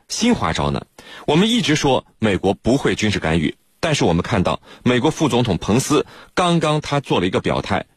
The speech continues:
军事干预是美国的一个选项。那么就目前的情况来看，说说您的预测。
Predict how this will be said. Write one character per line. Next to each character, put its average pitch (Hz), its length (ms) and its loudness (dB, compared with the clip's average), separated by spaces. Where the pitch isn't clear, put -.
军 190 280 2
事 101 160 -2
干 104 200 0
预 92 160 -4
是 - 420 0
美 78 280 0
国 87 180 0
的 87 100 0
一 80 140 -2
个 90 100 -2
选 - 240 -4
项。 - 220 -4
那 240 80 4
么 214 100 4
就 220 160 4
目 247 220 4
前 107 120 -2
的 98 60 0
情 90 160 -2
况 92 160 0
来 73 100 0
看， - 220 -2
说 - 200 0
说 117 220 0
您 85 180 0
的 120 60 0
预 90 140 0
测。 - 200 -4